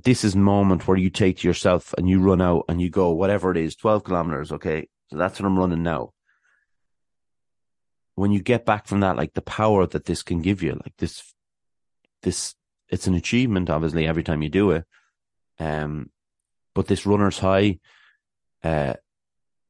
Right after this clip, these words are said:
being able to eat a bit more of the good things in life and not have to worry so much about,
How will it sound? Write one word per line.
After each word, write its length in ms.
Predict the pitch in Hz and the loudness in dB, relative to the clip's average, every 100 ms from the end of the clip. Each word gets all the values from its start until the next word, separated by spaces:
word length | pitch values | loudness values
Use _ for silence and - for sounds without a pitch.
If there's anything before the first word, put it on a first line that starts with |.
| _ _ _ _ _ _ - | _ _ _ _ _ _ 0
being 180 | 135 | 2
able 180 | 147 135 | 4 2
to 100 | 131 | 0
eat 220 | 98 131 | 2 2
a 120 | 113 - _ - | 2 -4 _ 0
bit 140 | 101 | 2
more 220 | 117 113 | 4 4
of 100 | 104 | 2
the 100 | - | 0
good 360 | 104 - 113 - | -4 0 -2 2
things 280 | 120 110 107 | 0 0 0
in 100 | 104 | 0
life 300 | 113 120 98 | 0 -2 -2
and 100 | 98 | -2
not 120 | 101 | -2
have 140 | 95 | -2
to 80 | 101 | -4
worry 220 | 95 98 | -2 -2
so 280 | 92 - 107 | -4 -2 -2
much 280 | 110 98 - | -2 -6 -4
about, 400 | 87 87 87 - | -2 0 -2 -4